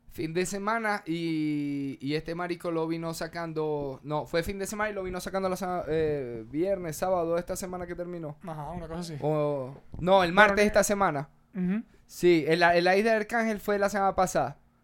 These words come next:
Speaker 1: Como entre el jueves, por ahí, vie-, algo así. Y a-, y ya a comienzos de esta semana, ayer lu-, ayer martes, eh, de una vez sa-, sale Bad Bunny con, con el tema ese que se liqueó.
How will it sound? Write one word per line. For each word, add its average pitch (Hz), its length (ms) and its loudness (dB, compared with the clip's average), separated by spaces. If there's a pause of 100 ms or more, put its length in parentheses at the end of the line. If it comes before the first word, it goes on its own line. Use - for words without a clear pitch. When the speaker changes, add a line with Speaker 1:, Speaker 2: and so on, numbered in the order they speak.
(600)
Speaker 1:
Como 160 260 0
entre 156 160 -2
el 151 100 4
jueves, 180 400 2
por 165 180 0
ahí, 175 160 2
vie-, 165 200 2
algo 180 220 4
así. 170 280 0 (460)
Y 180 260 4
a-, 175 140 8
y 170 200 4
ya 175 540 6
a 175 120 6
comienzos 202 460 4
de 214 60 6
esta 214 140 0
semana, 208 640 0
ayer 165 520 4
lu-, 220 260 0
ayer 180 340 4
martes, 214 460 0 (420)
eh, 160 680 4
de 160 80 4
una 180 180 0
vez 180 220 -4
sa-, 160 280 2
sale 156 680 2
Bad 147 200 0
Bunny 160 240 -2
con, 156 360 -2
con 156 220 0
el 135 120 -4
tema 175 240 -2
ese 175 180 -6
que 165 120 -4
se 160 160 -6
liqueó. 151 520 -6